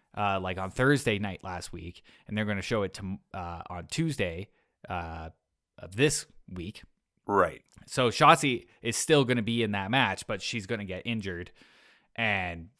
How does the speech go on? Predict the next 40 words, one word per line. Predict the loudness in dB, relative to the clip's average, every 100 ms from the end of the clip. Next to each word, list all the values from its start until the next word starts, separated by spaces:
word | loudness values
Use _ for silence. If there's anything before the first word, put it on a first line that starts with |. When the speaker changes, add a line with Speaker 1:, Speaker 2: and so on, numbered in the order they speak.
| 8
Speaker 2:
Oh, | 12
I | 12
didn't | 12 8
Speaker 1:
obviously | 8
Speaker 2:
realize | 10 8 6
Speaker 1:
won't |
make | -2 -2
Speaker 2:
that. | -8
Speaker 1:
it | -10
for | -16 -18 -4
the | 2
Speaker 2:
I |
didn't | 2 4
read | 2 4
that | 2
part. | 4 0 0 6
Speaker 1:
Yeah. | 8 8 0 -20 -16 -12 -12 -12 -16 -18 0
I, | 4 6
I | 4
think | 6 2 8
that's | 8 8
what | 4 6
happened. | 6 6 2
I |
could | 2 2
be | 2 2
wrong. | 4 4 2
If, | 0
if | 0 2 0 0
a | -4 -2
listener | 0 0 2 -2
feels | 2 2 4
that | 2 6
passionate | 4 4 2 -2
to | -2 -4 -4
let | -2 -2
me | -2
know | 0 -2 -4 -12 -6
what | -6 -6 -10
the | -10